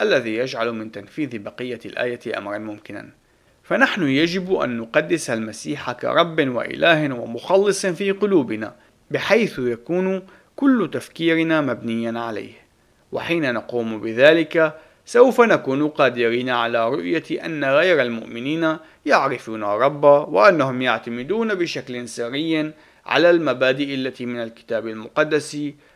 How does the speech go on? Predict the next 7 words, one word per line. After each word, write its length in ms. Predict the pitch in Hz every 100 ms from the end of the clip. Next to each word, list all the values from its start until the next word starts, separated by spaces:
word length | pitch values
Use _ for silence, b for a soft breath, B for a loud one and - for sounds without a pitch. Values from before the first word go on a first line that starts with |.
| b
وهذا 480 | - 120 123 120 120
يشكل 580 | 113 113 135 - 139 123
الأساس 640 | 117 123 - 156 180 180 170
للدفاع 640 | 143 127 117 - 110 110
عن 140 | 107 110
الإيمان 440 | 107 117 127 135
المسيحي. 760 | 127 127 135 165 156 117 101